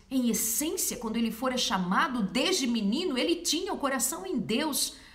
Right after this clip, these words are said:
O homem que tinha o seu, o coração segundo o coração de Deus. Já pensou ser dito isso a nosso respeito? Abraão, né? Amigo de Deus. Amigo de Deus, que lindo.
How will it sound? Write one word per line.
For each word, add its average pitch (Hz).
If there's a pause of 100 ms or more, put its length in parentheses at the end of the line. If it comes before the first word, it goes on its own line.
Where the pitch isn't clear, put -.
(420)
O 175
homem 233
que 185
tinha 240
o 185
seu, -
o -
coração 214 (160)
segundo 220
o -
coração 185
de 190
Deus. - (120)
Já -
pensou 440
ser -
dito 294
isso 320 (160)
a 254
nosso 254
respeito? - (2500)
Abraão, 196
né? 196
Amigo 185
de -
Deus. 220 (1000)
Amigo 180
de -
Deus, 190
que -
lindo. 226